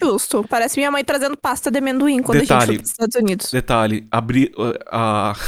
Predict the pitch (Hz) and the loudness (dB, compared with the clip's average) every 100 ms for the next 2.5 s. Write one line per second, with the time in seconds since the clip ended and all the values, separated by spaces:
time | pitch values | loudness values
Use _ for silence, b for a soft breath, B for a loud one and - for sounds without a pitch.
0 | B B B B 214 202 123 - - - | B B B B -16 -16 -20 -14 -6 -6
1 | - 113 117 120 117 123 117 117 117 151 | -4 -2 2 2 2 0 2 2 2 0
2 | 123 113 117 123 | 0 2 2 -2